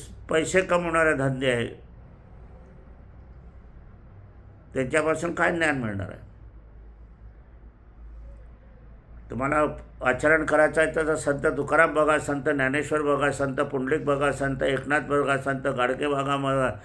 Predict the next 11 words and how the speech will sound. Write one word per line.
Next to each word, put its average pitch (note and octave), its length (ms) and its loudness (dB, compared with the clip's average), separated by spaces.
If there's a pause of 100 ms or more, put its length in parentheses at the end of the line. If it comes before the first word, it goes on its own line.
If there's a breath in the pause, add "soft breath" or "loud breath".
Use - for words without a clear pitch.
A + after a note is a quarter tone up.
(300 loud breath)
संत C#3 200 2
नरहरी C#3+ 560 4
म-, C#3+ 100 -2
म-, C#3 580 -2
बघा, B2+ 340 0
नारायणराव C#3 720 2
बघा, C3 180 2 (3000 soft breath)
गोरा C#3 240 6
कुंभार D3 400 4
बघा, D3 340 4 (1500 soft breath)
संत C#3 180 0